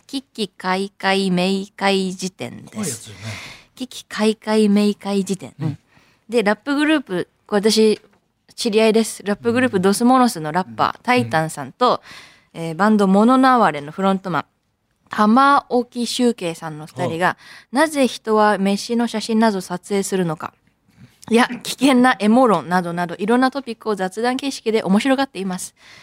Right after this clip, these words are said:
Speaker 1: 最近は書籍、アニメ、グッズ、展覧会などの、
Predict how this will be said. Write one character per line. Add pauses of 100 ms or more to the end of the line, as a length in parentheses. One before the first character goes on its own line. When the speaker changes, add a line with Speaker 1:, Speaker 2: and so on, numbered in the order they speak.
(160)
Speaker 1:
最
近
は
書
籍、
ア
ニ
メ、
グ
ッ
ズ、
展
覧
会
な
ど
の、